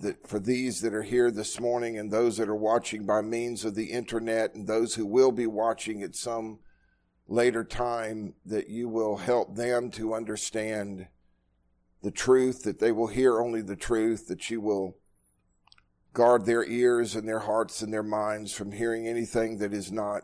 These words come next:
and believing anything that is not right and true and biblical. Father, do all these things to your own glory and the good of your people.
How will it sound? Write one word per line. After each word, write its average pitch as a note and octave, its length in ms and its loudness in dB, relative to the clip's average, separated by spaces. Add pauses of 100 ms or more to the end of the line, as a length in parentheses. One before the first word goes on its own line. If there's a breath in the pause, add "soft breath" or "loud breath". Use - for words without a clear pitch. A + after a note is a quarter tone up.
(100)
and G2+ 160 -10
believing A2 480 0
anything A2+ 540 -4
that G#2 160 -4
is G2 180 -8
not G2+ 280 -8
right G#2 400 -2
and G#2 100 -12
true G#2+ 340 -2
and G2+ 160 -6
biblical. F2+ 600 -8 (1040)
Father, A2 360 2
do A#2 240 2
all A#2+ 160 6
these A#2+ 240 -2
things A#2 320 0
to A#2 100 -4
your G#2+ 260 -2
own A#2+ 160 -4
glory A2+ 440 2
and G#2 100 -8
the G#2+ 80 -4
good A2 220 -2
of G#2 100 -4
your G#2+ 140 -2
people. F2+ 500 -8